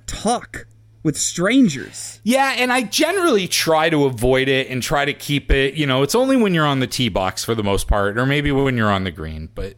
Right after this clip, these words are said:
Speaker 2: but, you know, I just try to keep to myself. I hate getting paired up with strangers.
Speaker 1: Why? What happened?
Speaker 2: It's just some old fucking boomer started telling racist jokes and was very proud of it. <laughs> I'm like, "Dude, you don't know me.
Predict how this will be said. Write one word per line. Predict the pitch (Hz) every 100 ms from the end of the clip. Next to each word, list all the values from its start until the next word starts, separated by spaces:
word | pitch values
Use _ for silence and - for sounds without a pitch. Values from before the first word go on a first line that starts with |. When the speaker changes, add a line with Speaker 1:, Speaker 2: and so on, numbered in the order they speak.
| -
Speaker 2:
but, | - -
you | -
know, | 131 107 104
I | 147
just | 143 165
try | - 107 98
to |
keep | - 95 -
to |
myself. | 87 82 90 123
I |
hate | 120 80 165 147 110 - _ -
getting | 117 101
paired | 95 101 90
up | 85
with | -
strangers. | - 85 80 80
Speaker 1:
Why? | 131 127
What | 147
happened? | 151 131 113 120 120 - - _ - 165
Speaker 2:
It's | 214 -
just | 330 320
some | - 180 160 -
old | 135 139 131 117 98 - -
fucking | 139 131 135 110 95
boomer | 92 120 117 110
started | - 113 104 98
telling | - 104 101 95 92 90 -
racist | 107 101 98 107 -
jokes | 95 85 82 -
and | 95
was | 92 85
very | 92 85
proud | - 82 87 -
of | 87
it. | - - -
<laughs> | - -
I'm | 151
like, | 202 208
"Dude, | - 214 202
you |
don't | 285 311
know | 143 143
me. | 139 85